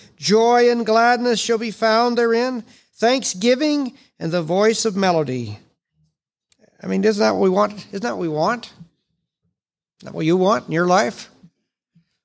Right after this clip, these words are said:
"Hearken unto me, my people.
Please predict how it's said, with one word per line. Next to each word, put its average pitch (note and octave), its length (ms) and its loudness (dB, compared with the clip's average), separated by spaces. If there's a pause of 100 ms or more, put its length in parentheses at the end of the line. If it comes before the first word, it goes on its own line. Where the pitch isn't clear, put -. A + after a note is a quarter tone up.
(2250)
"Hearken C4 440 0
unto A#3 180 2
me, A3+ 380 0
my D3 240 -6
people. G3+ 560 -4